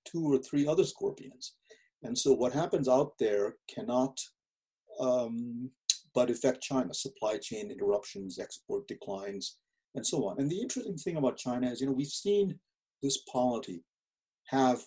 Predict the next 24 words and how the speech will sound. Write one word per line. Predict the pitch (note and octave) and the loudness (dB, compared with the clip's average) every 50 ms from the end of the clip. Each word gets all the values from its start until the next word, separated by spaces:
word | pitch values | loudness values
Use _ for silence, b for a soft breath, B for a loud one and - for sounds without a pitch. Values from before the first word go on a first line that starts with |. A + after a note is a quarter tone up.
| - - - _ | -14 -20 -10 _
by | - A2 G#2+ A#2 G2+ | -2 -2 0 0 0
their, | G2 A#2 C3 D3 D3+ D3+ D3 D3+ - - - - _ _ | 4 4 4 6 6 2 0 0 -2 -6 -12 -18 _ _
uh, | B2+ A2 F#2+ - - - | -6 -6 -6 -10 -10 -6
counting, | A2+ G#2+ A2+ G#2+ - - B2+ - - _ _ _ _ _ _ _ _ _ _ _ _ _ _ _ _ _ _ _ _ _ _ - - - | -4 -4 -4 -4 -6 -10 -12 -14 -18 _ _ _ _ _ _ _ _ _ _ _ _ _ _ _ _ _ _ _ _ _ _ -12 -6 -2
about | C3+ B2+ C3 B2+ | 0 2 2 2
a | B2+ | 2
seven | - - - E3+ D#3+ D3 D3+ D3+ D3+ D3 | 2 4 4 4 4 2 2 0 -2 -2
to | C#3+ C#3 - - - | -2 -2 -4 -2 0
eight | B2+ B2 B2+ B2+ - | 0 0 0 0 -4
percent | - A2+ - - B2+ A2 G2+ G2 - | -8 -8 -6 -6 -6 -6 -6 -6 -6
average | G#2 G#2 A2 G#2+ G#2 G2+ G2 - - - - - | -4 -4 -4 -4 -6 -6 -8 -12 -14 -14 -18 -6
growth | - G#2+ G#2 - G4+ - | 0 2 2 2 2 0
rate | G4+ G4+ - | -2 -2 -2
since | - - - - - | -6 -12 -14 -12 -12
nineteen | G#3 A3 - - - - G3+ - | -12 -14 -14 -14 -12 -10 -8 -8
seventy-eight. | - - - F#3+ - F#3 - - - - - - _ _ | -8 -6 -8 -8 -10 -10 -12 -12 -12 -14 -16 -18 _ _
I | B2 C#3 | 2 2
don't | D#3 D#3 D3+ | 2 2 0
know | C#3 | 2
any | C3 B2 A#2+ | 2 2 0
economy | A#2 - - C3 C3 B2+ G2+ G2+ G2 | -2 -6 -10 -12 -10 -10 -10 -10 -8
that's | - G2+ - - | -8 -8 -6 -6
replicated | A#2 A2 - - - - G#2+ - G2+ G2+ | -8 -8 -8 -10 -10 -10 -6 -6 -6 -6
that | G2 G2+ F#2+ - | -6 -8 -10 -10